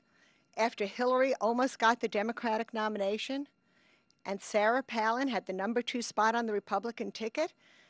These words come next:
How can you say sexism is alive and well?" Hmm. I wonder if he'd say Barack Obama's presidency has obliterated racial discrimination in America.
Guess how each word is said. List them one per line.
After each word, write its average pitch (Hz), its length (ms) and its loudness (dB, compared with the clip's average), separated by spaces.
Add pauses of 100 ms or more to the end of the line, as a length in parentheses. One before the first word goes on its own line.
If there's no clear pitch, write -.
(120)
How 415 240 -2
can 466 160 -6
you 480 100 -2
say 339 220 0
sexism 320 680 -4
is 294 100 -8
alive 277 400 2
and 285 180 -2
well?" 294 360 0 (760)
Hmm. 277 480 -2 (500)
I 277 140 4
wonder 294 400 2
if 233 240 2
he'd 233 160 -8
say 214 200 2
Barack 202 420 0
Obama's 208 500 -2
presidency 185 840 -6 (280)
has 196 180 -4
obliterated 202 840 0
racial 208 340 -2
discrimination 202 840 -4
in 185 120 -6
America. 214 600 -2